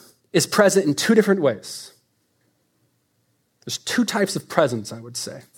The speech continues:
One, it would be omnipresence. This is that one where, like, God is so big and so massive. He's here,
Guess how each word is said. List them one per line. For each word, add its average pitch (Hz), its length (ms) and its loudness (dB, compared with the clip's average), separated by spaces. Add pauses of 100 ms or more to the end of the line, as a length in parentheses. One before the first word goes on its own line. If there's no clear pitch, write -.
(420)
One, 180 340 6
it - 20 4
would 160 140 2
be 151 160 0 (120)
omnipresence. 151 1160 0 (240)
This 143 180 -8
is 156 80 -4
that 151 160 0
one 151 180 0
where, 143 140 0
like, 135 240 -4 (400)
God 285 280 2
is 240 220 -2 (100)
so 320 540 6
big 170 400 2
and 208 160 0
so 349 280 6
massive. 160 400 0
He's 147 220 -8
here, 339 440 4